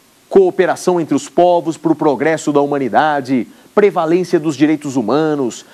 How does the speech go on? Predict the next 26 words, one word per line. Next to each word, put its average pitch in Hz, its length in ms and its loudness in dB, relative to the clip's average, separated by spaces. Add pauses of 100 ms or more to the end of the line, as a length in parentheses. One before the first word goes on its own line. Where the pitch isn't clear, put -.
(140)
concessão 214 680 0
de 185 100 0
asilo 175 320 0
político, 180 760 -2 (180)
dentre 165 460 0
outros 156 420 -2
tantos 156 600 -2
princípios 143 800 -4
que 156 160 -4
regem 127 480 -2 (180)
essas 147 380 -2
relações 120 500 -4
internacionais. 107 1000 -8 (1080)
Recomendo 143 720 -2 (460)
que - 100 0
você 208 320 2
leia 160 340 2
a 123 60 -2
Constituição. 117 680 -6 (960)
Não 262 200 2
só 240 300 0
o 240 40 -4
preâmbulo 196 600 0
da 120 140 -2
nossa 117 280 -4
Constituição, 110 680 -8